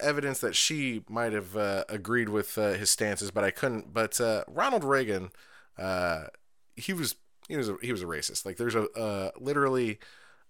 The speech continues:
a recording of him talking to Nixon when Nixon was president and Reagan was, um, governor of California.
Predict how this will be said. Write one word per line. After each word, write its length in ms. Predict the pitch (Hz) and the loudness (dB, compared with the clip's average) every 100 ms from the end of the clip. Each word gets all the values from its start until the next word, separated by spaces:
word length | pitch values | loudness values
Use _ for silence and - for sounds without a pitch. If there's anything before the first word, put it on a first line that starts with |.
| - | 0
a 60 | |
recording 500 | 107 - 147 127 104 | 0 4 6 8 6
of 140 | 90 - | 2 0
him 200 | 117 107 | 0 0
talking 500 | - 107 - 98 92 | 2 2 0 -6 -6
to 180 | - 90 | -6 -4
Nixon 460 | 92 - 73 67 - | -4 -4 -6 -8 -14
when 200 | 98 98 | -6 -2
Nixon 240 | 117 113 | -2 0
was 100 | 110 | -2
president 500 | - 98 95 98 90 | 0 0 0 -2 -4
and 220 | 87 85 | -8 -6
Reagan 360 | 92 95 92 87 | -2 -2 -2 -4
was, 240 | 82 78 | -6 -6
um, 360 | 82 76 71 71 - - - - 92 | -4 -4 -6 -12 -20 -20 -20 -12 0
governor 320 | 101 90 85 | 0 0 -4
of 80 | - | -2
California. 600 | 82 76 - 71 52 | -2 -2 -2 -8 -10